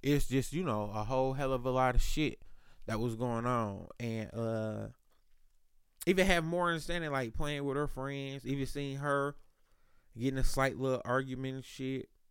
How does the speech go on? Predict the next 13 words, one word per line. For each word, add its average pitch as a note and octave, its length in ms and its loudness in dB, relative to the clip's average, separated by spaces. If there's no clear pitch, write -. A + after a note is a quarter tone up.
And A2 600 -10
that - 120 -8
was F4 160 -6
it F#4 120 -6
for - 80 -2
the - 60 -4
most G3 300 -4
part. C3+ 280 0
Uh, C#3+ 380 -4
it E3+ 100 0
wasn't F3 260 0
anything D3+ 480 -6
that C3 240 -2